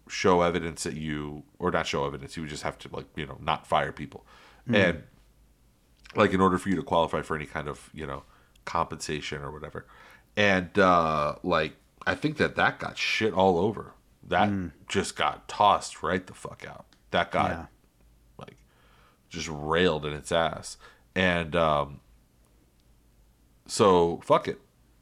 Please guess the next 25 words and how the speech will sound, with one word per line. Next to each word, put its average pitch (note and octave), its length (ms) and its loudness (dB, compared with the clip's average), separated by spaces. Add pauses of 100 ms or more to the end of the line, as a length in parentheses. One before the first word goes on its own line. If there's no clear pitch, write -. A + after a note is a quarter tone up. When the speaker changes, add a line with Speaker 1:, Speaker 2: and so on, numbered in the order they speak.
(120)
Speaker 1:
Why F#2 380 0
not? A2+ 300 -2 (160)
Fire G2 420 4
Speaker 2:
Yeah. A#2 60 6
Speaker 1:
everybody. D#2 400 -2
Who F#2+ 80 -8
cares? - 520 -4 (260)
Speaker 2:
Yeah. A2+ 160 -2
Speaker 1:
And F#2 80 0
then F#2+ 120 0
just, G2+ 160 -4 (280)
especially D3 340 4
if A#2 60 4
you're A2 120 2
A G#2 160 2
M G#2 100 -2
C, F#2+ 360 -2 (380)
like, F2 180 -2
w-, G2 240 -4
what G#2+ 260 2
could B2+ 160 0
the G#2+ 120 4
training G#2 440 0
process D2 460 -2
be? - 300 -14